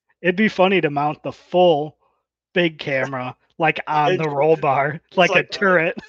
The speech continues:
Speaker 1: <laughs>
Speaker 2: Yeah. <laughs> I'm in. Don't you threaten me. I'm in. We'll do that.
Speaker 1: Uh.
Speaker 2: We'll do that for sure. All right, guys. Well, we're gonna end the show here. I wanna say thanks to watching. Obviously, thank you to all of our sponsors. I, I,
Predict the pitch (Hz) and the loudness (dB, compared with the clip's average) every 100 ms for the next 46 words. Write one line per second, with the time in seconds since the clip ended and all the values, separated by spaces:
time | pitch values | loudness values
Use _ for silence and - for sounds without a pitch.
0 | _ 339 190 175 170 - _ _ - - | _ -8 -2 0 0 -4 _ _ -20 -14
1 | - 135 156 180 170 123 135 - 156 165 | -8 -2 -2 0 -2 -4 -10 -8 -2 -2
2 | 175 135 110 117 143 165 104 104 117 143 | -2 -8 -8 -8 -6 -6 -8 -10 -8 -6
3 | 156 160 160 _ _ 123 131 127 120 - | -8 -10 -14 _ _ -12 -8 -8 -8 -10
4 | 113 117 101 - - - 151 147 135 139 | -16 -14 -16 -20 -20 -6 0 2 2 -2
5 | 139 139 - _ _ 147 175 180 196 185 | -2 -4 -6 _ _ -2 0 2 0 0
6 | - 165 160 156 - 143 151 - 147 143 | 0 0 0 0 0 -4 -4 -8 -6 -6
7 | 139 127 131 135 135 127 - 120 123 - | -8 -4 -4 -4 -10 -12 -8 -6 -8 -10
8 | 127 123 135 135 139 127 127 120 123 117 | -12 -8 -8 -8 -8 -8 -6 -4 -6 -8
9 | 120 123 117 - 123 117 - 110 - | -10 -10 -10 -10 -12 -12 -12 -12 -10